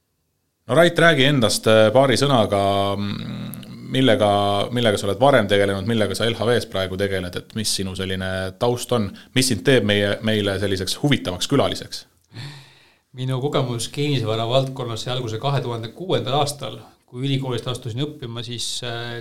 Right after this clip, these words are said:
Speaker 2: kohalikku kinnisvarabüroosse kinnisvara hindaja ametikohale. Ähm, kui aastal kaks tuhat kümme, äh,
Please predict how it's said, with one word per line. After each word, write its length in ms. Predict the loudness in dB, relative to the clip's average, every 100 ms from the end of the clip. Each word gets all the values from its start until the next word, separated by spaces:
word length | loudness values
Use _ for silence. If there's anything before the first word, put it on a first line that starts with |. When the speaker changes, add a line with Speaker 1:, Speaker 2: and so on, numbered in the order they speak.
| -10
Speaker 2:
kohalikku 560 | -8 -6 -8 -12 -16 -12
kinnisvarabüroosse 840 | -8 -6 -6 -8 -8 -4 -4 -4 -8
kinnisvara 460 | -8 -8 -8 -10 -10
hindaja 380 | -8 -8 -6 -4
ametikohale. 540 | -4 -6 -10 -8 -10 -12 -18 _ _ _ _ _ _ _ _ _ _ -4
Ähm, 300 | -2 -2 -4 -8
kui 80 | -4
aastal 200 | -4 -2 -4
kaks 160 | -4
tuhat 220 | -6 -8 -4
kümme, 380 | -2 0 0 -2 -2 -4 -6 -8 -10 -12 -16 -20
äh, 300 | -16 -12 -12